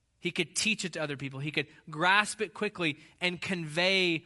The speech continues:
what God was saying to other people. I've had the privilege in my life of being around some men and some women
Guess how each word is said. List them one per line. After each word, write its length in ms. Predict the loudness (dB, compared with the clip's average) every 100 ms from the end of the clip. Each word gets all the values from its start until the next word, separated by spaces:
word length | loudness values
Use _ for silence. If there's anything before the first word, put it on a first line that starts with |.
| -10
what 180 | -14 -2
God 320 | 2 4 2
was 100 | -2
saying 220 | -4 -4
to 60 | -4
other 120 | -6
people. 300 | -6 -6 -2
I've 180 | -2 -4 _ _
had 240 | 2 4 2
the 80 |
privilege 500 | -8 -4 -4 -2 -6
in 60 | -4
my 220 | 0 0
life 400 | 2 2 2 -2
of 120 | -8
being 200 | -6 -4
around 220 | -2 -4 -4
some 260 | -8 -4
men 220 | -4 -4
and 120 | -6 -10
some 220 | -10 -6
women 380 | -6 -6 -8